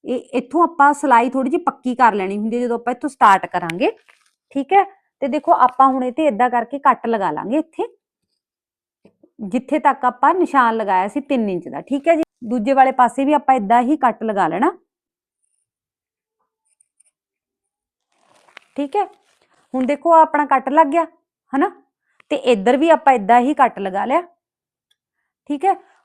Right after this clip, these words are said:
ਹੁਣ ਆਪਾਂ ਕੀ ਕਰਨਾ, ਇਹਨੂੰ ਫੋਲਡ ਕਿਵੇਂ ਕਰਨਾ ਗਲੇ ਨੂੰ, ਠੀਕ ਹੈ। ਦੇਖੋ, ਜਿਹੜਾ ਹੁਣ ਆਪਾਂ ਕੱਟ ਲਗਾਇਆ, ਉਹਨੂੰ ਮੈਂ ਤੁਹਾਨੂੰ ਦੱਸਦੀ ਹਾਂ ਆਪਾਂ ਕਿਵੇਂ ਫੋਲਡ ਕਰਨਾ। ਤੇ ਇਹ ਜਿਹੜਾ ਕੱਟ ਹੈ, ਇਹਦੇ ਨਾਲ ਆਪਣਾ ਗਲਾ ਜਿਹੜਾ ਹੈਗਾ, ਪੂਰੀ ਫਿਨਿਸ਼ਿੰਗ ਦੇ ਨਾਲ ਆਊਗਾ, ਠੀਕ ਹੈ।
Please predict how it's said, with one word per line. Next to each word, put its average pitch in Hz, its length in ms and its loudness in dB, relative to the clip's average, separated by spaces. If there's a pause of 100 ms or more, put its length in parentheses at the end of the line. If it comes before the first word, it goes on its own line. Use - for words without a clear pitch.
ਹੁਣ 294 140 4
ਆਪਾਂ 320 260 4
ਕੀ 285 200 -4
ਕਰਨਾ, 247 420 4 (300)
ਇਹਨੂੰ 320 220 2
ਫੋਲਡ 262 320 6
ਕਿਵੇਂ 240 280 -2
ਕਰਨਾ 175 300 -2
ਗਲੇ 170 240 -4
ਨੂੰ, 330 120 -2 (920)
ਠੀਕ 277 160 -8
ਹੈ। 339 80 4
ਦੇਖੋ, 262 280 -2
ਜਿਹੜਾ 247 240 -2
ਹੁਣ 302 160 0
ਆਪਾਂ 269 240 -4
ਕੱਟ 240 280 -4
ਲਗਾਇਆ, 233 380 -2
ਉਹਨੂੰ 254 220 -4
ਮੈਂ 285 100 -4
ਤੁਹਾਨੂੰ 285 240 -6
ਦੱਸਦੀ 196 280 -4
ਹਾਂ 233 80 -6
ਆਪਾਂ 262 160 -6
ਕਿਵੇਂ 214 260 -6
ਫੋਲਡ 160 300 -8
ਕਰਨਾ। 156 380 -4 (840)
ਤੇ 196 100 -10 (880)
ਇਹ 277 120 0
ਜਿਹੜਾ 320 200 0
ਕੱਟ 302 300 0
ਹੈ, 285 80 0
ਇਹਦੇ 285 120 -2
ਨਾਲ 339 120 0
ਆਪਣਾ 330 240 -2
ਗਲਾ 240 280 0
ਜਿਹੜਾ 277 200 0
ਹੈਗਾ, 285 220 -2
ਪੂਰੀ 285 280 -6
ਫਿਨਿਸ਼ਿੰਗ 254 460 -6
ਦੇ 311 120 -2
ਨਾਲ 262 160 0
ਆਊਗਾ, 165 300 -6
ਠੀਕ 302 260 -8
ਹੈ। 427 80 0